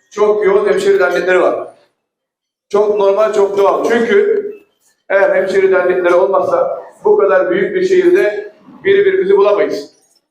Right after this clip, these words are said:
Ne Vanlılar birbirini bulur, ne Ankaralılar birbirini bulur,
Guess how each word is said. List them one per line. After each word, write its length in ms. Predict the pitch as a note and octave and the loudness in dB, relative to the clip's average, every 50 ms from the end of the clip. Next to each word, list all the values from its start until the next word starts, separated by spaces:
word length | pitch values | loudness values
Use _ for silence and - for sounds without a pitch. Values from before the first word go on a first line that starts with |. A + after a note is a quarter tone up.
| _ _ _ | _ _ _
Ne 180 | F3 G#3+ A3+ G#3 | -4 -2 0 0
Vanlılar 460 | G3+ G3 G3+ G3 G3 G#3 G#3 G#3 G3+ | 0 0 0 0 0 2 2 2 2
birbirini 400 | G3+ G3 F#3+ F#3 F#3+ F#3 F3+ F3 | 2 0 2 2 0 0 2 2
bulur, 380 | F#3 F#3 A3 A3+ D3 - - - - - - _ _ _ _ _ - G3 | 2 2 2 2 0 -2 -4 -6 -12 -18 -20 _ _ _ _ _ -6 -4
ne 80 | - | -2
Ankaralılar 760 | - - G3+ G#3 - - G3+ G3 G3 F#3+ F#3 F#3 F3+ F3 F3 F3 | -2 0 -2 -2 -2 -2 -4 -2 -2 -2 -2 0 -2 0 0 0
birbirini 400 | F3+ E3+ F3 F3 F3 F3 F3 F3 | 0 0 0 -2 -2 -2 -2 0
bulur, 420 | F#3 G#3+ A3+ A#3 A3+ A3+ - | 0 2 2 2 0 0 -2